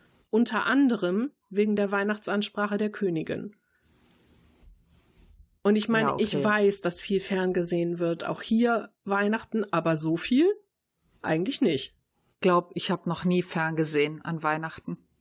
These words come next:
Speaker 1: Nee.
Speaker 2: Also so abends gerade, wenn man dann da sitzt, da redet man ja gar nicht miteinander.
Speaker 1: Ja. Also, äh, Heiligabend, gerade Heiligabend, nee.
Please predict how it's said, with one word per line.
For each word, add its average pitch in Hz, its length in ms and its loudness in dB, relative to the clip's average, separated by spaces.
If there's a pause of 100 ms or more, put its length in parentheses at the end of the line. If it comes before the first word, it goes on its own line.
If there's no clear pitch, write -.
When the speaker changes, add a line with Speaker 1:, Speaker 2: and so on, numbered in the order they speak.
(1200)
Speaker 1:
Nee. 170 280 0 (420)
Speaker 2:
Also 165 220 0
so 165 180 2
abends 170 520 2
gerade, 160 360 4
wenn 165 100 2
man 165 160 0
dann 156 140 -2
da 156 140 2
sitzt, 170 540 -2 (140)
da 165 140 -4
redet 208 420 0
man 156 160 2
ja 151 100 0
gar 147 220 0
nicht 147 200 -10
miteinander. 147 580 -2
Speaker 1:
Ja. 226 300 -2 (1200)
Also, 175 260 2
äh, - 300 -6 (400)
Heiligabend, 202 560 0
gerade 240 380 0
Heiligabend, 214 920 0
nee. 165 340 -2